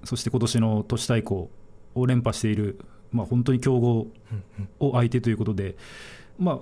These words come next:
Speaker 1: 最初から挑戦者の気持ちで、えー、選手は向かっていけたのかなと思います。
Speaker 2: まあ、本当に接戦というか、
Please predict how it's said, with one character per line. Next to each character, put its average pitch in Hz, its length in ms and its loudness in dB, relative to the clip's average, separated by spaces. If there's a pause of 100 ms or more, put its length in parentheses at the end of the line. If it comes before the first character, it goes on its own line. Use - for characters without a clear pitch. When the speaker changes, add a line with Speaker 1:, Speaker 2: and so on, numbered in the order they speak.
Speaker 1:
最 147 140 2
初 139 80 0
か 139 80 0
ら 127 180 2 (240)
挑 139 160 2
戦 131 140 2
者 127 80 2
の 104 80 0
気 - 80 -2
持 107 100 2
ち 107 120 -2
で、 104 240 -2 (440)
え 104 120 -6
ー、 - 20 -6
選 123 160 2
手 107 100 0
は 101 120 0
向 110 100 4
か 120 120 0
っ 117 40 -2
て 123 420 -2
い 131 80 0
け 131 80 2
た 123 100 2
の 110 60 2
か 113 120 2
な 117 100 2
と 110 100 -2
思 98 80 0
い 95 40 -2
ま 98 120 -4
す。 - 180 -12 (720)
Speaker 2:
ま 113 80 0
あ、 - 20 -6
本 156 180 -2
当 180 80 0
に 165 140 0
接 151 140 0
戦 139 400 -2
と 131 120 -2
い 120 80 2
う 107 100 2
か、 87 320 -12